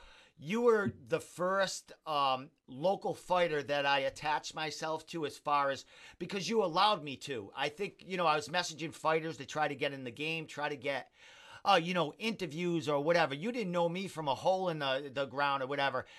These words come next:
And I just, you know, sent you a message, "Hey, can I write or, uh, you know, can I talk or write an article about you?" And dude, it, it was like you were very appreciative that,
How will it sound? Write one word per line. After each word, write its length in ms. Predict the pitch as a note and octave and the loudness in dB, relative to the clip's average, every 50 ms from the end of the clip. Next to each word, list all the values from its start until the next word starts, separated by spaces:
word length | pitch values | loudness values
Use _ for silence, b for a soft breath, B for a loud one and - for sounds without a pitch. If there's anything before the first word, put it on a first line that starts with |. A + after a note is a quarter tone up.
| B B B B B | B B B B B
And 120 | E3 E3+ | 0 2
I 80 | E3 E3 | 2 2
just, 320 | E3 G3 F3+ - - G3+ | 2 -2 -4 -4 -6 -4
you 120 | A3+ G#3+ | -2 0
know, 100 | F3+ D3 | 0 0
sent 260 | B2+ - F#3 F3+ D#3+ - | 0 0 -2 -2 0 -2
you 60 | E3 | -2
a 40 | D3 | 0
message, 360 | E3+ G3+ G#3+ - - D3 - | 2 0 0 0 -4 -8 -4
"Hey, 180 | E3 F#3 G3+ | -2 -2 -2
can 160 | - - D3 D3 | -2 -4 -4 -2
I 120 | C#3+ D3 | -2 -2
write 420 | C#3 D3+ E3 E3+ E3+ E3 D#3 - - - | 2 4 4 4 4 2 -2 -8 -12 -2
or, 320 | D#3+ C#3+ C#3 C#3 C#3 - | 0 2 2 2 2 0
uh, 80 | C#3 D3+ | -2 -8
you 160 | D#3+ E3+ D#3+ | -6 -4 -4
know, 140 | C#3+ C3 A#2+ | -2 -2 -4
can 140 | - C#3 C#3+ | -4 -2 -2
I 80 | C#3 | -2
talk 380 | B2+ - - E3+ F3+ E3+ - - | -2 0 2 2 2 2 2 0
or 160 | D#3 C#3 C3 | 0 2 2
write 200 | C3 D3 D#3 C#3+ | 4 2 2 2
an 80 | C3 C3 | 2 2
article 420 | C#3+ E3 F#3+ G#3 F#3 D3 C#3+ C3+ | 2 2 2 2 0 -2 -2 -2
about 260 | B2 A2 C3 C3 C3 | 2 2 2 2 2
you?" 240 | B2+ C3+ C#3 C3+ B2 B B B B B B B B B | 0 -2 -4 -4 -6 B B B B B B B B B
And 200 | B F3+ F3 E3 | B 0 0 0
dude, 260 | - G#3+ D#4 D#4 G3 D3 | 2 0 0 0 0 -2
it, 220 | D3+ D#3 E3 F3+ F3+ F3+ | -2 -4 -4 -4 -4 -4
it 80 | F3+ F3 | -2 -2
was 180 | F3 E3 F3 | -2 -2 2
like 280 | F#3 F3+ E3+ E3+ - - - | 2 4 4 4 2 -2 -8
you 220 | D#3 E3 G#3 A3 | -8 -6 0 2
were 300 | G#3+ G3+ F3+ E3+ E3+ - D3 | 6 6 6 6 6 2 -4
very 400 | G2+ A2+ E3 G3 G#3+ B3 B3+ G#3 | -8 0 2 4 4 4 4 2
appreciative 800 | F3 - - F3 A3 G#3+ - - G3+ F3 E3+ E3+ D#3 D#3 D3 - B B B B B B B B - | -2 -4 -6 -8 -6 -6 -6 -4 -2 -2 -2 -2 -2 -4 -6 -8 B B B B B B B B 4
that, 300 | F3 F3 E3 D#3 - | 6 6 6 6 4